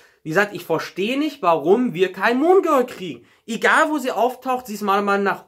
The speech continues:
immer automatisch der Star der Serie. Ob es nun bei Monster Unleashed war, wo sie ja dann im Endeffekt die Schlüsselrolle gespielt hat, oder bei Inhumans versus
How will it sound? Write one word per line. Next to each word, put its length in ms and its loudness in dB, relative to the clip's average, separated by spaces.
immer 380 2
automatisch 680 0
der 120 -4
Star 300 -2
der 100 -4
Serie. 240 -8
Ob 140 -6
es 160 -4
nun 180 0
bei 260 0
Monster 480 2
Unleashed 600 -2
war, 280 2
wo 140 -4
sie 140 -8
ja 100 2
dann 160 2
im 60 -4
Endeffekt 420 -4
die 60 -12
Schlüsselrolle 520 -2
gespielt 420 -8
hat, 200 0
oder 300 8
bei 260 2
Inhumans 640 -2
versus 400 -2